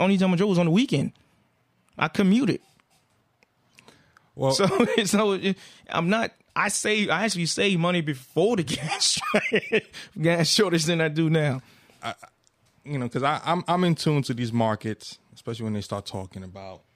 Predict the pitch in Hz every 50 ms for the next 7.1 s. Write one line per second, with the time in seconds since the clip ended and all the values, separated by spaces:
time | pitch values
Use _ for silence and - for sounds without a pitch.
0 | _ _ _ _ _ _ 104 101 92 87 87 90 - 98 92 95 95 92 - -
1 | 98 98 - - - 85 78 - - _ _ _ _ _ _ _ - - 117 117
2 | - _ _ _ - 143 143 131 143 170 165 151 139 - - 135 127 113 117 110
3 | 104 - _ _ _ _ - 135 143 147 143 143 143 139 131 - _ _ _ _
4 | _ - _ _ _ _ _ _ - - - 139 135 127 131 127 123 113 110 107
5 | 120 131 139 143 143 - 139 123 110 - - - 143 135 135 131 127 120 113 110
6 | 107 104 107 107 110 117 127 127 120 120 117 120 120 117 120 117 110 107 107 113
7 | 123 120